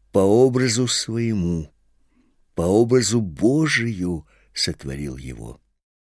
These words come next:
Поскольку этот факт повторяется четыре раза, то, следовательно, человек подобен по природе оригиналу, то есть Богу, а не создан по образу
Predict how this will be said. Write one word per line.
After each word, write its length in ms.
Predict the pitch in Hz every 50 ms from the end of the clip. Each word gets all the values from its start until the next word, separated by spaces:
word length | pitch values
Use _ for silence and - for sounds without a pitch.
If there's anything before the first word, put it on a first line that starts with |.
| _ _ _ _ _ _ _ _ _ _ _ _ _ _ _ _ _ _ _ _ _
Поскольку 480 | - 101 - - - 170 165 - - 147
этот 320 | - 139 147 147 139 135
факт 400 | - - 139 139 - - - - - - - - - - _ _
повторяется 840 | - 113 110 - - - 113 117 131 135 135 123 - - - 127
четыре 680 | 120 - - - - 113 113 - - 135 131 110 104 95
раза, 400 | 92 117 131 147 135 104 90 - _ - - - _ _ _ _ _
то, 120 | - 113
следовательно, 760 | 110 - - 101 117 135 135 135 131 123 - 131 120 120 120
человек 500 | 117 - - 113 101 104 117 139 - _
подобен 480 | - 123 113 107 127 127 120 120 120 117
по 200 | - - 110 107
природе 580 | - - 101 101 101 127 139 123 - 135 127 - - _ _ _ _ _ _ _
оригиналу, 920 | - - 98 101 107 95 82 85 87 87 98 123 143 143 110 67 - _ _ _ _ _ _ _ _ _ _ _ _ _ _ _ _ _ _ -
то 100 | 80 87
есть 340 | 101 104 107 - - - - _ _ _ _ _ _ _
Богу, 680 | - - - - - 90 120 135 127 117 107 92 - _ _ _ _ _ _ _ _ _ _ _ _ _ _ _ _ _ _ _
а 100 | - 92
не 160 | 92 85 82
создан 520 | - - - 92 101 101 - 107 104 110
по 120 | 113 - 78
образу 580 | 71 71 73 71 87 92 87 - 190 139 -